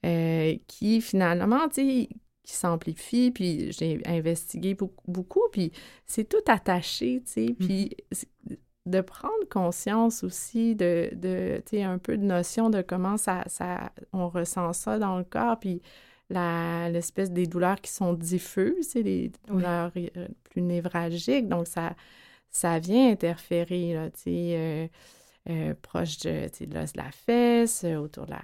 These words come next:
Speaker 1: hanche, mais aussi à l'intérieur du bassin,
Speaker 2: Mhm,
Speaker 1: tu sais,
Speaker 2: mhm.
Speaker 1: euh, au périnée, puis au plancher pelvien, puis à l'intérieur, là, tu sais, tu sens, là, tout d'un coup, ben, il y a, il y a toutes sortes de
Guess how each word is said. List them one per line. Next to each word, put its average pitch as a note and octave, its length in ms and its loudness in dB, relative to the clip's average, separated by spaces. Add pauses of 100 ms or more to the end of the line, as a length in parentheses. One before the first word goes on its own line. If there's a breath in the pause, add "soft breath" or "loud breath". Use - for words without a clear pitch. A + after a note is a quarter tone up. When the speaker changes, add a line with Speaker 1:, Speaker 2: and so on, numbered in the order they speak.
Speaker 1:
hanche, A3+ 460 6
mais E3 320 4
aussi F3+ 380 0
à G#3+ 160 4
l'intérieur D3 580 -4
du D#3+ 140 -6
bassin, D3 480 -6
Speaker 2:
Mhm, G3 200 2
Speaker 1:
tu G3 140 2
sais, F3+ 320 0
Speaker 2:
mhm. F3+ 100 -2 (320 loud breath)
Speaker 1:
euh, D3+ 500 0
au D#3 100 -8
périnée, G3 560 6
puis F#3 160 -2
au D#3 80 0
plancher D#3 400 -6
pelvien, F3+ 420 6
puis - 220 -4
à C#3+ 120 -4
l'intérieur, F3+ 720 4
là, E3+ 120 2
tu F#3 100 -4
sais, F3+ 60 -4
tu - 100 -12
sens, A#3+ 340 4
là, F#3+ 140 4
tout F3 140 -6
d'un D#3+ 160 -2
coup, A#3 180 -4
ben, G3 80 0
il D#3+ 80 0
y D#3+ 60 2
a, D#3+ 60 2
il F3 100 -6
y F3 80 -2
a E3+ 80 -2
toutes - 180 -16
sortes C4+ 240 0
de E3 160 -2